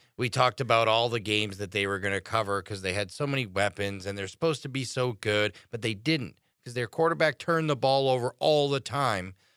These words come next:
in Jameis Winston. Well, guess who also is doing that this year? Carson Wentz, twelve touchdowns, twelve interceptions already, and he gets sacked every third play.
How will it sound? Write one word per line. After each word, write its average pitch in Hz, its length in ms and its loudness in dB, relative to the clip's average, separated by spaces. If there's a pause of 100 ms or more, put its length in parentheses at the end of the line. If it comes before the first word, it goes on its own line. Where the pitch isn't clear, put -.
(160)
in 123 140 -4
Jameis 110 440 0
Winston. 113 540 0 (160)
Well, 147 280 -2
guess 220 220 -4
who 220 180 0
also 190 360 2
is 123 200 -2
doing 127 240 -2
that 123 240 0
this 131 200 -4
year? 104 160 0
Carson 135 520 -2
Wentz, 110 260 -2 (220)
twelve 135 280 2
touchdowns, 131 560 -2 (200)
twelve 165 580 4
interceptions 127 880 -2
already, 110 440 2 (200)
and - 80 -6
he 127 80 -2
gets 117 260 -4
sacked 139 360 0
every 113 240 -2
third 107 340 -4
play. 104 400 0